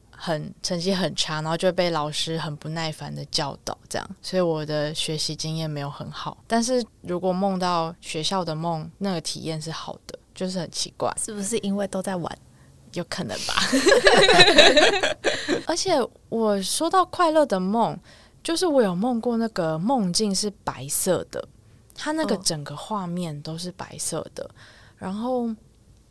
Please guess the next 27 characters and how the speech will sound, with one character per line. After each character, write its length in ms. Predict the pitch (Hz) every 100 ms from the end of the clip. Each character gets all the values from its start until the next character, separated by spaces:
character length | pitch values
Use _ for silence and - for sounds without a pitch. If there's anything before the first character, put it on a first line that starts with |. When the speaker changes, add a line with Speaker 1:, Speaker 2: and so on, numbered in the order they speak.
| - _ _ _ _ -
Speaker 1:
它 160 | - 302
不 140 | 247
是 180 | 220 269 262 _
单 280 | 208 208 214
个 140 | 196
白 360 | 165 - 135 139
哦， 100 | 143 165
它 160 | 214
还 220 | 233 180 180
有 180 | 160 -
光 280 | 170 165 175
线， 360 | - 196 160 156
然 140 | 156
后 260 | 180 190 185 - - -
里 180 | 185 170
面 200 | 208 277
的 200 | 208 170
人 200 | 156 147
们 320 | 147 160 160 160
都 160 | 185
穿 340 | 190 185 175 180
白 220 | 151 147
色 280 | - 196 165
的 120 | 156 -
衣 260 | 156 151
服， 260 | 165 - - - -
Speaker 2:
嗯。 200 | 190